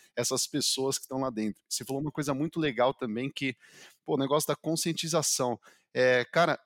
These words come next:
tanta gente falando sobre isso agora e que nem sabia do valor que tinha, da importância que tinha uma porrada de dado seu guardado com não sei quantas empresas e aplicativos e serviços e redes que a gente já utilizou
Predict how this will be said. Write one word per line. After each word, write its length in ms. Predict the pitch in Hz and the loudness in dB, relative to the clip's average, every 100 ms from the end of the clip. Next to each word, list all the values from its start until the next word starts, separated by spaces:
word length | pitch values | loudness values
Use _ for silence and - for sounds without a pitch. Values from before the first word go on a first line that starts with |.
| _ | _
tanta 360 | - 196 240 180 | 0 0 2 -2
gente 260 | 123 180 | 0 -4
falando 340 | - 147 143 165 | -2 -2 -2 -2
sobre 300 | - 135 135 | -4 -4 -2
isso 180 | 165 143 | -2 -2
agora 200 | 135 170 | -2 -2
e 40 | |
que 140 | - | -4
nem 220 | 170 170 220 | -4 0 0
sabia 420 | - 165 127 175 | 0 -2 -4 -6
do 160 | 160 | -4
valor 460 | 156 156 123 131 185 | 0 2 2 0 -4
que 120 | - | -6
tinha, 320 | - - 151 | -8 -4 -2
da 100 | 165 | -2
importância 680 | 156 143 147 - - 190 202 | -4 -4 -6 -4 -2 0 -2
que 140 | 185 131 | -4 -10
tinha 260 | - 180 | -8 -6
uma 140 | 170 165 | -4 -6
porrada 640 | - 202 143 135 185 185 | -4 -2 0 0 0 -2
de 100 | 151 | -2
dado 260 | 135 156 147 | 0 0 0
seu 400 | - 120 143 147 - _ _ | -2 0 -2 -4 -14 _ _
guardado 580 | 160 123 117 143 160 | 2 2 4 2 2
com 160 | - 160 | -4 -2
não 120 | 160 | -2
sei 260 | 143 170 160 _ | 0 -2 -4 _
quantas 720 | - 190 240 247 - 196 147 131 | 2 2 2 -2 0 0 2 -2
empresas 680 | 143 - 139 156 160 143 127 | -4 -4 0 2 2 0 -2
e 40 | |
aplicativos 880 | 135 147 - 123 - - 160 139 131 | -4 -6 -2 -2 -2 -6 -4 -6 -4
e 60 | |
serviços 840 | 147 - 131 98 101 156 156 139 123 | -2 0 -2 -10 -10 -8 -6 -8 -10
e 40 | |
redes 540 | 123 117 165 135 110 107 | -8 -4 -4 -4 -8 -8
que 100 | 110 | -6
a 40 | |
gente 280 | 107 120 - | -8 -8 -6
já 100 | 117 | -4
utilizou 540 | 117 - 104 92 113 | -4 -6 -10 -8 -8